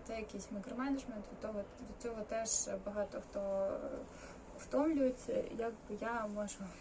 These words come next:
підтвердити на своєму, е, власному прикладі. Е, взагалом, е, в принципі, що вам може сигналізувати про те, що, е, енергія на нулі, це апатія. Це коли вам нічого не хочеться, е, ви якби,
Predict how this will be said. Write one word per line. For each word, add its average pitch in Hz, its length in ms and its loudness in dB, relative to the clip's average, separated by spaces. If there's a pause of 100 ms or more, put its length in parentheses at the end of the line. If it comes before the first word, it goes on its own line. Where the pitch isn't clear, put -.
(100)
підтвердити 214 580 -6
на 196 120 0
своєму, 202 600 -2 (1080)
е, - 20 0 (100)
власному 202 500 0
прикладі. 196 400 -6
Е, - 1000 -6
взагалом, 254 720 4
е, 285 40 2 (720)
в 214 80 -8
принципі, 254 480 2
що 233 160 -2
вам 220 160 0
може 226 200 0
сигналізувати 220 840 -4
про 202 200 -2
те, 214 360 -4
що, 202 480 2 (460)
е, 202 40 0
енергія 214 360 0
на 220 80 0
нулі, 226 300 -4
це 254 200 -4
апатія. 202 520 -6
Це 247 120 -2
коли 196 220 -4
вам 196 160 -2
нічого 190 260 -4
не 196 200 -2
хочеться, 320 400 0
е, 247 60 -2 (840)
ви 208 100 2
якби, 196 340 0